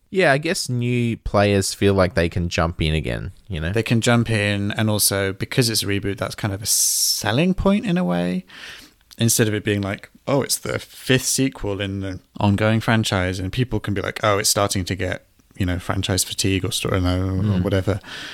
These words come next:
Speaker 2: They could be like, "Oh, well, well, we've rebooted it, so it's all new, it's all fresh." It's basically the same.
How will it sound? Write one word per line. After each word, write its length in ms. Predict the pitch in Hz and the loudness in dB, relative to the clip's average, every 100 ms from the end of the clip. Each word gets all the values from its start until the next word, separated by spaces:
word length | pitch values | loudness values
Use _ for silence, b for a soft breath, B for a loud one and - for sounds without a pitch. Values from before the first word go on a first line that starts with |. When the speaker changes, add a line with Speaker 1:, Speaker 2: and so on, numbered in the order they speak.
| B B | B B
Speaker 2:
They 80 | 110 | -2
could 100 | - | 0
be 80 | 107 | -2
like, 160 | 98 | 2
"Oh, 60 | 143 | 2
well, 180 | 160 104 | 4 2
well, 200 | 101 101 | 0 0
we've 160 | 104 107 | -2 0
rebooted 380 | 123 151 131 95 | 4 4 2 -2
it, 160 | 90 | -2
so 120 | - - | -4 -4
it's 120 | - | 0
all 120 | 120 | 2
new, 240 | 117 98 - - | 4 2 -4 -12
it's 140 | - | 0
all 100 | 127 | 0
fresh." 420 | 117 90 92 - - _ _ - | 0 -4 -6 -12 -16 _ _ -12
It's 100 | - | 0
basically 420 | 170 131 113 110 | 2 2 2 0
the 60 | 98 | 0
same. 360 | - 98 101 | 0 2 0